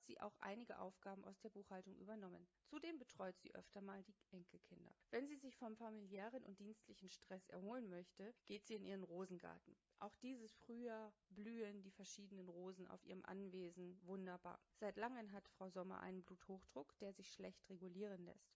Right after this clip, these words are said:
Vor allem, wenn sie sich über ihre Enkelkinder oder dienstliche Belange ä-,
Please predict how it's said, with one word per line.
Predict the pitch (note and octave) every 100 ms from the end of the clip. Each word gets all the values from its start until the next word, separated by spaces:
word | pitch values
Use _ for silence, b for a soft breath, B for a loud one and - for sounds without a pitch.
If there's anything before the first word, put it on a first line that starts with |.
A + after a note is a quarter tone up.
| -
Vor | - -
allem, | C4 B3+
wenn | A3+ G#3+ G#3+ - b -
sie | G#3+
sich | G3 G#3
über | F#3+ F#3+
ihre | F#3 F#3
Enkelkinder | - G3+ A3 G#3+ G#3 - A3 G3+ G3 F#3+ b b -
oder | A3+ A3+ G3
dienstliche | G3 G3+ - - F#3 F#3
Belange | F3 F#3 F#3 F#3 -
ä-, | -